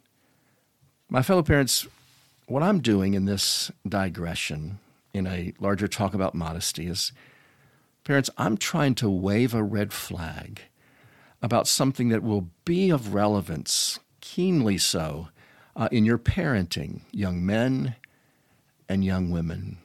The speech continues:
This has become ubiquitously the pastime of young people. And I'm waving a red flag about, uh, an unthinking sending of young women to the beach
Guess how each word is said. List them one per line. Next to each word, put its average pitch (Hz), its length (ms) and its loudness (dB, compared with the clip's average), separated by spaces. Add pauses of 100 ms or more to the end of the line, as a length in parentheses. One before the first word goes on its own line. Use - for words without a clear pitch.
(320)
This 185 220 6
has 202 120 2
become - 720 -2 (100)
ubiquitously 110 920 0
the 98 200 -4 (340)
pastime 131 720 2
of 113 140 2
young 139 200 0
people. - 480 -6 (1080)
And 123 100 2
I'm 170 160 6
waving 170 280 6
a 165 60 2
red 156 160 4
flag 107 400 2
about, 110 340 0 (640)
uh, 117 200 2
an 123 120 6
unthinking 147 840 2
sending 175 600 2
of 151 140 0
young 151 260 2
women 151 520 2
to 180 100 -2
the - 80 2
beach - 720 -2